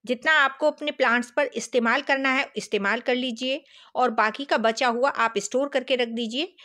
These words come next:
जब भी आपको दोबारा अपने प्लांट्स पर इस्तेमाल करना हो तो इसको डाइल्यूट करके इस्तेमाल कर सकते हैं, बिल्कुल ख़राब होने वाला ये मिक्सचर नहीं है। अब ये मिक्सचर मैंने छान कर अलग कर लिया है। अब एक पग्गे में पानी लेंगे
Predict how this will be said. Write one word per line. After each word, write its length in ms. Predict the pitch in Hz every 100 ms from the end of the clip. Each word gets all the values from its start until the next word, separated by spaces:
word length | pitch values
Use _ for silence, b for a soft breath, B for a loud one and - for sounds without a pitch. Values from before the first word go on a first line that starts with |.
| B -
जब 240 | 190 269
भी 140 | 302 339
आपको 480 | 269 262 - - 269
दोबारा 380 | 226 233 240
अपने 240 | 247 240 240
प्लांट्स 300 | 233 220 220
पर 140 | 247 226
इस्तेमाल 440 | 180 208 208 269
करना 280 | 269 254 262
हो 240 | 247 320 b b -
तो 40 |
इसको 260 | 240 226 220
डाइल्यूट 340 | 202 196 208 -
करके 360 | 233 214 302 349 -
इस्तेमाल 400 | - 220 190 190
कर 140 | 240
सकते 360 | 240 240 - 277
हैं, 120 | 339 370
बिल्कुल 260 | 240 233 311
ख़राब 340 | 226 208 196
होने 200 | 196 185
वाला 200 | 180 165 190
ये 200 | 185 185 _ _ _ -
मिक्सचर 320 | 190 - 269
नहीं 320 | 277 170 165
है। 180 | 151 190 -
अब 120 | 302 320
ये 140 | 359
मिक्सचर 360 | 359 320 - 294
मैंने 220 | 294 294
छान 300 | 294 240 233
कर 160 | 247 277 -
अलग 240 | 208 233 240
कर 100 | 285
लिया 260 | 294 302 277
है। 180 | 311 453 _ -
अब 260 | 302 381 -
एक 240 | 294 294 -
पग्गे 400 | 233 214 226 320 415 _ -
में 100 | 269 269
पानी 280 | 214 214 254
लेंगे 440 | 330 320 311 339